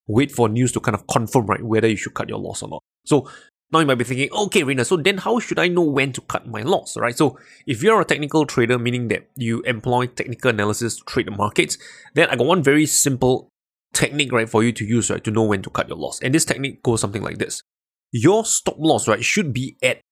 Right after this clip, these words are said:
a level, right, which invalidates your trading setup. I believe that quote is, uh, from, uh, one of the market wizards called, uh, I think it's Bruce, uh, is it Bruce Kaffner? I believe it's him. I might be wrong, but basically, right, the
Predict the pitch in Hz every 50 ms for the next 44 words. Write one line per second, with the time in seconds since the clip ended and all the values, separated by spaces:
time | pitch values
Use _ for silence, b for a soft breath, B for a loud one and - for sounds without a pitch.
0 | _ _ - 123 101 98 98 113 135 147 117 120 104 67 90 87 85 - - 110
1 | 107 117 120 - - - _ - - 127 120 107 110 107 110 107 110 - - -
2 | - 98 87 85 78 - - - - - 113 101 98 98 95 95 95 - - -
3 | 90 - 85 - - 98 98 110 113 120 113 - - - - - - 123 117 113
4 | - 98 98 - - 92 82 76 71 - - - - - 101 95 92 90 90 85
5 | 85 76 71 64 90 104 101 - 95 98 98 101 104 - 104 92 98 98 104 101
6 | 98 104 95 - - - - 104 95 - 80 78 - - 113 101 95 87 - -
7 | 101 107 107 107 107 104 - - _ _ _ _ _ _ _ _ _ _ _ -
8 | - 104 98 123 123 117 110 107 120 123 127 127 120 - - _ _ _ _ -
9 | 127 113 - - 117 120 139 120 98 98 110 107 117 113 98 - - - 120 113
10 | 104 95 92 104 104 95 98 95 101 110 113 107 - - B B B B B B
11 | B - 147 151 - - - - 160 131 110 107 101 - 107 107 104 107